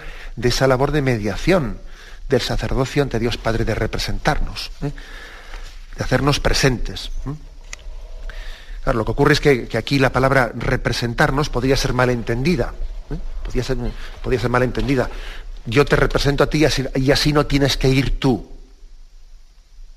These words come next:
O sea, como si fuese en vez tuyo, ¿no? "Eh, rece usted en vez mío". Y yo ya no rezo, ¿no? No, pues eso, como os podéis imaginar, sería una, una, una forma incorrecta de entenderlo, ¿eh? Porque el sacerdote no solo,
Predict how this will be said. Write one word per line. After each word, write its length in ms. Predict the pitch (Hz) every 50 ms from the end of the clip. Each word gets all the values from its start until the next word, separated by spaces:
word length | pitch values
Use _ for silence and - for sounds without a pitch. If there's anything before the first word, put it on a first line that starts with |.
| - - - - - - -
O 40 |
sea, 120 | - 110 101
como 200 | - 104 101 95
si 460 | - - 104 101 104 101 104 110 107
fuese 260 | - - 151 - 147
en 80 | 127 123
vez 220 | 135 139 - -
tuyo, 340 | - 135 127 113 101 - 101
¿no? 140 | 120 151 151 - - - - - - - - - - - -
"Eh, 100 | 113 107 104
rece 220 | 117 147 143 -
usted 260 | 156 135 - - 165 - -
en 120 | 139 131 131
vez 180 | 143 113 104
mío". 360 | 135 139 131 123 113 95 87 - - - - - - - - - - - - - - - - - -
Y 80 | - 98
yo 40 | 98
ya 140 | 92 104 98
no 100 | 101 107
rezo, 300 | 123 123 - - - - -
¿no? 400 | 139 151 139 104 - - - - - - - - - - - - -
No, 100 | - 110
pues 200 | - - - - -
eso, 180 | 104 - 113 110
como 100 | 110 107
os 60 | -
podéis 220 | - 113 110 -
imaginar, 480 | - 117 110 - - 120 120 117 113 - - - - - - - - -
sería 360 | - - - 92 98 107 113 113
una, 260 | 117 117 113 101 - - - - - - - - - -
una, 180 | - 107 110 104 - -
una 160 | 120 117 104
forma 240 | - 101 98 117 120
incorrecta 420 | 110 - 110 - 123 117 - 113
de 60 | 107
entenderlo, 520 | 98 - 104 92 110 135 - 110 92 - - - - - - -
¿eh? 120 | - - - - - - - - - - - - - - -
Porque 200 | - - - 120
el 40 |
sacerdote 360 | - 107 110 123 127 - 135 127
no 120 | 131 127
solo, 380 | - - 127 127 123 117 110